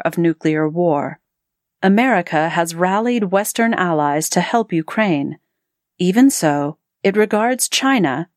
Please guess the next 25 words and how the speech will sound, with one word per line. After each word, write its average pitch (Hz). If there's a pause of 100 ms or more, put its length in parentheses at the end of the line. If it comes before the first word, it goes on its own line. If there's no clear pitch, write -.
whose 170
shadow 170
looms 180
ever 226
larger 208
over 156
Taiwan, 151 (300)
as 180
a 165
bigger 185
foe 160
than 147
Russia. 160 (600)
China's 220
growing 208
nuclear 208
stockpile 160
may 196
yet 190
lead 190
to 180
a 165
new 175
arms 202
race 143